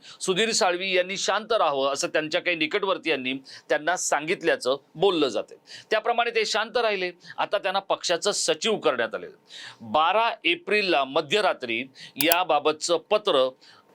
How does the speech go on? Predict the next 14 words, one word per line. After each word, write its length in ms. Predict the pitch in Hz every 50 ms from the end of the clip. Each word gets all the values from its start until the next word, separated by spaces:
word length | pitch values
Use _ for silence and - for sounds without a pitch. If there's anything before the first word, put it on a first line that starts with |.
| _ -
सोशल 340 | - 151 143 - 170 165
मीडियावर 440 | 156 156 156 156 156 156 151 156 151 151 - -
फिरायला 380 | - 147 151 165 175 180 185
लागलं, 460 | 180 175 170 165 165 165 160 160 151 - _ _ _ -
बातमी 460 | 113 120 131 135 - 175 190 208 196
आली, 360 | 185 175 160 160 156 156 156 156 - _ - - - - _
काहींनी, 520 | - 143 139 156 151 151 147 147 143 - - -
अ, 260 | 135 135 135 131 131 127 127 - -
ट्विट 260 | 175 214 220 220 - -
केलं, 360 | 180 170 160 156 156 151 151
काहींनी 360 | 151 147 147 147 151 151 151
Facebookच्या 560 | 151 151 165 175 165 175 208 226 226 - 214
पोस्ट 300 | 196 - 185 185 160 -
टाकल्या 340 | 185 165 143 147 143 135